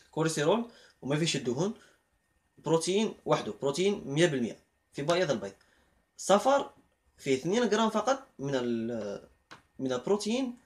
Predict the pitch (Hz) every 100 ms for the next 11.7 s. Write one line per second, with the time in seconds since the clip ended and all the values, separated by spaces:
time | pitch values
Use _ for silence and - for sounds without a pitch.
0 | _ _ _ - - 226 226 202 196 190
1 | 180 190 262 247 - - 165 202 156 139
2 | 107 - _ _ _ _ 127 220 247 -
3 | 170 180 165 175 247 262 185 196 - 165
4 | 151 - - - _ _ _ _ _ _
5 | _ 127 160 202 208 - 202 - - -
6 | 156 165 185 180 180 190 180 226 247 -
7 | _ _ _ _ _ _ - 175 185 180
8 | 185 123 - _ _ - - 147 135 135
9 | 135 143 131 117 110 - 202 214 185 147
10 | 202 262 - - _ _ - 139 117 -
11 | 160 170 165 185 180 226 277